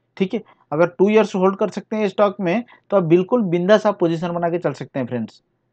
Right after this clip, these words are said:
ठीक है। आपको एक वन फिफ्टी परसेंटेज का प्रॉफिट भी जरूर मिल सकता है। अच्छा सा स्टॉक है। अगर आप सेफली अगर गेन चाहते हैं, तो मैं तो आपको ये रिकमेंड करूँगा, आप फोर्टी परसेंट का गेन लेके निकल जाइए,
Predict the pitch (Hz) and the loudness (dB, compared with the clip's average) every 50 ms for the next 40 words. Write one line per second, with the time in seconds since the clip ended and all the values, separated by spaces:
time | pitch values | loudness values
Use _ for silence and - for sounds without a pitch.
0 | _ _ - - 180 185 - - - - - - 151 156 156 - 202 190 190 190 | _ _ -6 -4 -4 -4 -6 -12 -14 -18 -4 -2 0 0 0 0 -2 -2 0 0
1 | 180 180 185 175 202 185 170 202 190 196 175 - 196 190 196 190 185 - 220 202 | 0 0 0 -2 -4 -4 -4 -2 -2 -2 -4 -4 -4 -4 -4 -4 0 2 2 4
2 | 196 220 220 196 170 - 185 180 185 208 175 147 165 175 208 214 190 175 160 143 | 4 2 0 -2 -2 -2 -4 -6 -6 -6 2 4 4 4 4 0 -2 -2 -2 -4
3 | - 143 135 _ - 123 117 110 - _ _ _ _ _ _ _ _ _ _ _ | -6 -8 -6 _ -2 -2 -2 -2 -8 _ _ _ _ _ _ _ _ _ _ _
4 | _ _ - 160 - - 233 233 233 196 - 190 160 139 120 - 113 110 - _ | _ _ -8 -4 -4 -2 -2 0 -2 0 2 2 2 2 2 -2 -10 -14 -14 _
5 | _ _ _ _ _ _ _ _ 123 123 147 180 196 208 208 - _ _ _ _ | _ _ _ _ _ _ _ _ -2 0 4 4 4 4 2 -2 _ _ _ _
6 | _ _ _ _ - - - 214 247 240 247 240 247 247 247 233 240 247 247 254 | _ _ _ _ -12 0 6 6 6 6 6 6 6 8 8 8 4 2 2 0
7 | - 202 185 175 202 220 220 214 202 220 185 170 160 - 175 175 214 254 - - | -4 -8 -2 2 2 2 2 4 6 6 6 6 4 2 2 2 0 -2 -4 -10
8 | - - - - _ - 190 185 208 220 214 226 226 214 - 226 214 220 226 214 | -20 -20 -20 -8 _ 0 2 2 2 2 4 2 2 2 2 4 6 6 6 6
9 | 196 - 214 208 202 196 190 196 180 180 202 233 226 220 - - 175 208 190 196 | 4 2 0 0 -2 0 0 0 2 2 2 2 2 2 0 -4 -6 -4 -2 -2
10 | 190 190 208 196 185 220 202 175 180 175 180 180 185 180 220 214 190 160 156 160 | -2 -2 -4 -2 -2 0 0 2 0 0 2 0 0 0 -2 -4 -2 0 0 0
11 | 156 156 156 151 165 208 226 | 2 2 2 2 0 0 -2